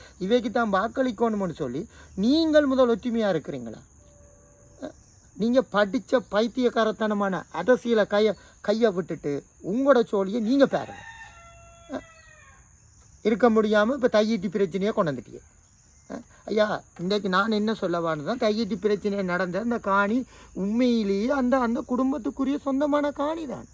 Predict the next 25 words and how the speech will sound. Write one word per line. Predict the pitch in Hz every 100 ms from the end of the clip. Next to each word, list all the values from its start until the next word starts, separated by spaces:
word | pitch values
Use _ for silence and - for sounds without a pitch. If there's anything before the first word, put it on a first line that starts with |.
| - - - -
அதுல | 233 302 311
மாற்று | 277 294 285
கருத்து | - 302 294 294
இல்லை. | 302 247 - - - - - - - - - - - - - - -
அதுக்கு | 160 226 302 - 156 151 - - -
அந்த | - 185 269 311
மக்களுக்கு | 254 220 285 302 269
மாற்று | 247 254 285
கருத்து | 285 269 226
இல்லை. | 233 185
ஏன்னு | 240 269 240
சொன்னா, | 226 170 190 247 - - -
உலக | 185 240 277
ரீதியா | 269 262 254 262 214
நாங்க | 175 202 226 196 - -
இந்த, | - 208 185 -
அதாவது | - 185 226 262
பூமி | 190 226 262
பந்துக்குள்ள, | 269 240 240 240 - 196 131 -
புவியியல் | - 214 240 262 262
காணும் | 262 269 262
தொகுதிக்குள்ள | 214 226 233 254 208 226 208
நாங்கள் | 208 233 214
இருக்கிற | 208 196 247
ஒவ்வொரு | 202 233 262